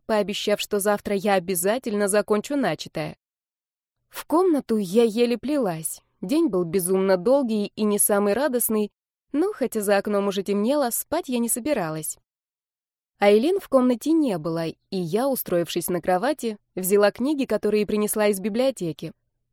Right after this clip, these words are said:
Пульсары под потолком, освещавшие каждую комнату в тёмное время суток, начали светиться.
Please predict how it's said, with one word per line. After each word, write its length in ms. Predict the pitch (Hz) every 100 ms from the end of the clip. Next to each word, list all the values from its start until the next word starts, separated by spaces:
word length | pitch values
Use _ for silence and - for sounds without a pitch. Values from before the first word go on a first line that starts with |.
| _ _ _ _ -
Пульсары 480 | 208 190 202 190 175
под 200 | 190 -
потолком, 520 | 185 185 180 185 185
освещавшие 680 | - 180 - 180 - 180
каждую 380 | - 180 160 185
комнату 400 | 180 185 180 185
в 80 | -
тёмное 340 | 196 185 180
время 260 | 180 185 185
суток, 380 | - 311 233 214
начали 380 | 214 208 214 220
светиться. 680 | 214 277 - 165 - 160